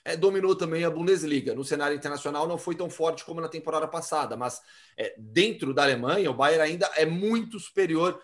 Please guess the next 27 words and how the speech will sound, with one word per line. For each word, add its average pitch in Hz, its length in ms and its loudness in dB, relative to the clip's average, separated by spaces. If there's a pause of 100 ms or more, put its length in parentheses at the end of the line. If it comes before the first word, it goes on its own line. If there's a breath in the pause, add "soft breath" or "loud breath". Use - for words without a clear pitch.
(160 loud breath)
na 170 120 4
disputa 170 400 -6
com 175 160 -10
seus 175 280 -6
rivais. 160 420 2
Então, 143 500 -8 (240 soft breath)
é, 110 120 -6
o, 135 180 -6 (500)
o, 147 60 -4 (480)
o, - 40 -4
o - 20 -2
Nagelsmann, 160 580 4
ele 139 180 4
assume 233 680 -2 (320 soft breath)
com 180 200 2
a 160 80 4
pressão, 165 640 4
com 196 240 0
a 156 60 4
responsabilidade 170 1000 2
de 208 100 -4
conquistar 208 460 0
o 202 60 2
decacampeonato, 202 880 2 (440)
né? 110 180 -12
Qualquer 175 420 0
coisa, 180 260 2